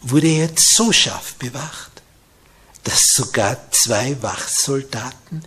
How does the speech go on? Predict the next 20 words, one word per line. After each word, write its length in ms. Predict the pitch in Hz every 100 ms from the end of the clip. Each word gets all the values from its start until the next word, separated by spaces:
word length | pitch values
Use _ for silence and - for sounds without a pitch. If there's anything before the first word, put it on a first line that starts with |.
| - - _
in 300 | 143 131 147
der 100 | 156 151 -
Zelle 400 | - 120 113 139
mit 220 | 131 127
ihm 340 | 120 123 135 110
waren, 420 | 92 113 139 147 - - - - - _ _ 156
die 360 | 156 170 -
an 340 | 135 131 135 131 -
ihn 500 | 170 175 185 190 175
gefesselt 840 | 147 123 - 131 123 - 120 - -
waren 320 | 101 110 107
mit 240 | 101 -
Ketten. 560 | - 110 - - - 131 _ - - -
Das 160 | - 185
heißt, 140 | 196
selbst 260 | 214 214 -
wenn 100 | 185
die 120 | 180
zwei 260 | - 180 180
einschlafen 680 | 214 254 - 101 - -